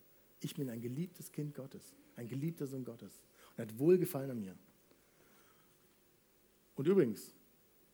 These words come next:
das gilt für euch alle. Du bist ein geliebtes Kind,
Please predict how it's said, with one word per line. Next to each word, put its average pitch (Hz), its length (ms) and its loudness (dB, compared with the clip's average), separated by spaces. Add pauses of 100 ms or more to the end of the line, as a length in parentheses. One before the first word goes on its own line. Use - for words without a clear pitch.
das - 120 -20
gilt 131 160 4
für - 80 -8
euch 101 140 -10
alle. 127 200 -4 (3250)
Du 240 140 10
bist 208 180 2
ein 156 160 2
geliebtes 185 560 4
Kind, 190 380 0